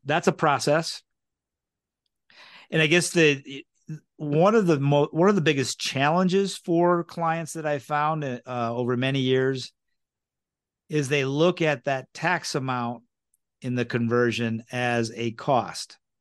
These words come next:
And I can understand that's where people's minds go first, but it's important to un-, to really understand that all of the money in a traditional I R A is going to be subject to income tax.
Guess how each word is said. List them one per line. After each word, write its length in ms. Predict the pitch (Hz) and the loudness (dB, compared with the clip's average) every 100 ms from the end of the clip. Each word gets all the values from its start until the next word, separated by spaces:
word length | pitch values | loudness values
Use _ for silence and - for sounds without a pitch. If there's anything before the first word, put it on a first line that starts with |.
| _ _ _ _ _ _ _ _ _ - | _ _ _ _ _ _ _ _ _ -8
And 120 | 131 | -2
I 100 | 131 | -2
can 120 | 131 | 2
understand 500 | 151 185 175 180 175 | 2 2 0 0 2
that's 200 | 160 147 | 0 -2
where 140 | 156 139 | -4 -2
people's 360 | 143 143 127 | -4 -6 -8
minds 380 | 120 131 127 113 | -2 0 0 -2
go 200 | 120 117 | -2 -4
first, 580 | 113 185 160 123 - - _ _ _ | -2 0 0 -2 -8 -18 _ _ _
but 120 | - 123 | -10 -8
it's 160 | - | -6
important 520 | 131 120 - 180 180 | -6 -6 -2 0 0
to 120 | 131 123 | -2 -6
un-, 300 | 135 147 147 117 | -4 -4 -4 -10
to 280 | - 127 123 | -4 -2 -2
really 440 | 123 147 180 165 | 0 2 4 4
understand 720 | 151 143 127 - 147 131 120 | 2 0 -4 -6 -8 -6 -4
that 140 | 113 110 _ - | -4 -6 _ -4
all 300 | 147 165 196 | 2 4 4
of 120 | 170 | 2
the 120 | 143 | -2
money 460 | 143 139 135 135 127 117 | -2 -2 -2 -4 -6 -10
in 560 | 127 127 123 120 117 - _ _ - | -8 -4 -2 -2 -4 -10 _ _ -12
a 60 | |
traditional 540 | 117 127 143 139 135 127 | -8 -2 0 0 -4 -2
I 200 | 123 117 | 0 0
R 120 | 117 | 0
A 100 | 117 | 0
is 300 | 117 117 117 | -2 -6 -8
going 400 | 113 127 143 165 | -4 -2 0 0
to 60 | 156 | -2
be 120 | 156 | -4
subject 460 | - 147 127 123 120 | -4 -2 -2 -4 -8
to 60 | |
income 380 | 117 123 120 110 | -8 -6 -4 -6
tax. 320 | 104 110 92 | -6 -10 -12